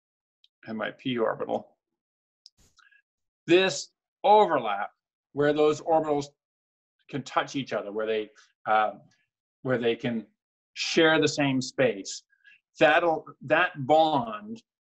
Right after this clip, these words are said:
between these two atoms, um, can help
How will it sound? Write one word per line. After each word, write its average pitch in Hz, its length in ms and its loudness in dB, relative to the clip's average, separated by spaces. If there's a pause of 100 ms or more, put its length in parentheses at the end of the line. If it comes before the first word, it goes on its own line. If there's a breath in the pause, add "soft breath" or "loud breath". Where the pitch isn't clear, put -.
(500)
between 170 640 -4
these 165 300 -6
two 170 400 4
atoms, 104 720 0 (460)
um, 107 380 2 (1000)
can 131 180 2
help - 380 2